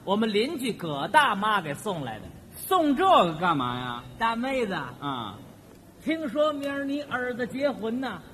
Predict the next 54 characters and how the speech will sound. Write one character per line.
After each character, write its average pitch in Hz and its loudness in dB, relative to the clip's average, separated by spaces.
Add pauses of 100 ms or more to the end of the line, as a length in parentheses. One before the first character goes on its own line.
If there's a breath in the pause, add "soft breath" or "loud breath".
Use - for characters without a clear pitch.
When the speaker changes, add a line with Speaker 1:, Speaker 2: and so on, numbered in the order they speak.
(140)
Speaker 2:
啊， 202 2
这 240 0
不 247 -2
大 233 4
喜 156 -6
的 170 -2
日 214 -4
子 175 -4
吗？ 170 -2
Speaker 1:
给 269 -2
你 277 -6
道 294 2
喜 202 -4
了。 190 -4
Speaker 2:
啊， 139 -6 (220)
谢 170 -4
谢。 143 -8 (100)
Speaker 1:
老 269 2
姐 233 -2
们 190 -4
儿 202 2
了。 185 -4
Speaker 2:
啊 151 -8
啊。 135 -10 (120)
Speaker 1:
没 269 -4
啥 240 0
送 269 0
的。 180 -4
Speaker 2:
哦。 147 -4 (340)
Speaker 1:
送 311 0
你 240 -6 (440)
弹 285 2
簧 254 -4
秤 285 -2
溜 202 -2
着 156 -4
吧。 135 -10 (220)
Speaker 2:
不， 302 -4
你 277 -2
这 339 4
有 254 6
什 226 0
么 285 0
用 311 0
啊？ 220 -2
Speaker 1:
哎 220 0
呀， 277 0
这 262 -4
个 285 -2
用 302 0
处 269 -4
可 202 -4
大 220 0
了。 139 -8